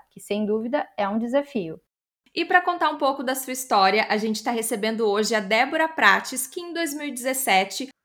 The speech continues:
Speaker 2: mudou pra Portugal com o marido, Frederico Wagner, e os filhos, Gabriel e Henrique. A Débora é criadora de conteúdo, empreendedora e sócia fundadora da Imagem Love Photography, empresa de fotografia e vídeos que nasceu lá no Brasil.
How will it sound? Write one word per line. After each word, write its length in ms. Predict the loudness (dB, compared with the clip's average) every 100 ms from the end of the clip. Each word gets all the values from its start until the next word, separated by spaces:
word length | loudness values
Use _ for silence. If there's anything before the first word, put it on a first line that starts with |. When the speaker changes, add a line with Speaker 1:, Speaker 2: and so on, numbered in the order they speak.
| -14
Speaker 2:
mudou 280 | -6 0 0
pra 120 | -2
Portugal 540 | -6 -6 -4 0 0 0
com 140 | -2
o 40 |
marido, 540 | 0 0 -2 -4 -4 -6
Frederico 640 | -4 -4 -2 -4 -6 -8
Wagner, 520 | -2 0 0 0 -4 -4
e 100 | -4
os 180 | -4
filhos, 400 | -4 -6 -4 -8
Gabriel 600 | -4 0 0 0 0 -2 -2
e 120 | -4
Henrique. 640 | -4 -4 -6 -6 -10 -18 -20 _ _
A 120 | -2
Débora 360 | 2 2 2 -2
é 40 |
criadora 420 | -2 -2 -2 -2 -4
de 140 | -6
conteúdo, 680 | -8 -6 -4 -4 -4 -6 -8
empreendedora 960 | -8 -10 -4 -4 -2 -4 -2 0 0 0 -4
e 80 | -10
sócia 460 | -2 0 0 -2
fundadora 580 | -6 -4 -2 -2 -2 -2
da 200 | 0 -2
Imagem 580 | -2 -2 0 0 -2 -8
Love 320 | -6 -6 -6
Photography, 880 | -10 -10 -8 -2 -2 0 -4 -8 -10
empresa 400 | -10 -2 0 0
de 120 | -4
fotografia 600 | -8 -8 -4 -2 -2 -4
e 120 | -4 -4
vídeos 360 | -6 -6 -8
que 120 | -8
nasceu 360 | -8 -6 -4 -4
lá 200 | -2 -2
no 120 | -4
Brasil. 400 | -6 -6 -6 -8